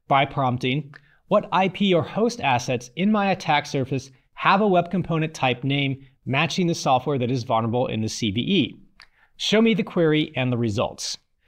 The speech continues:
With those responses completed, I'm now at the point where I want to take what I've investigated and summarize it to provide easy next steps. Let's ask Copilot to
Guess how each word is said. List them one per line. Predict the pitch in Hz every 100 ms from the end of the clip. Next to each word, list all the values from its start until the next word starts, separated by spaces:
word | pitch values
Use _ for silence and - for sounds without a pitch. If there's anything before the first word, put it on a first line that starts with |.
| _
With | 160 139
those | 226 240
responses | 247 233 214 196 160
completed, | - 214 - 135 113 135 -
I'm | 143 214
now | 170 156
at | 185
the | 185
point | - 156 156
where | 147 147
I | 143
want | 113 131 202 226
to |
take | 247 - 170 165
what | 156
I've | 143
investigated | 131 120 185 180 170 175 170 170 -
and | 165 165 170 - -
summarize | - 240 262 165 143 139
it | 165 -
to | -
provide | 151 147 147 139 139 -
easy | 175 175 185
next | 139 127
steps. | - - 185 - - - _ _ _ _ _ _ _ _ _
Let's | 151 220
ask | 277 254 -
Copilot | 202 - 170 160 156 160
to | 143 131 131